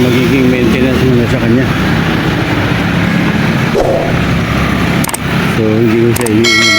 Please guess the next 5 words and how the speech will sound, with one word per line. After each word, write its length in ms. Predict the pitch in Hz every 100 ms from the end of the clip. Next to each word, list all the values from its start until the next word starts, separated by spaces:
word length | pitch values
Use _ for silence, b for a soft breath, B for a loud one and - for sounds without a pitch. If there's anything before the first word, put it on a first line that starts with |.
| -
gamot. 320 | - - - 640 640 - - - 659 - 659 - - - - - - - - - - - - - - - 104
Nilalakad 480 | 107 107 110 101 110
ko 160 | -
lang 240 | 107 107 95
siya. 240 | 117 101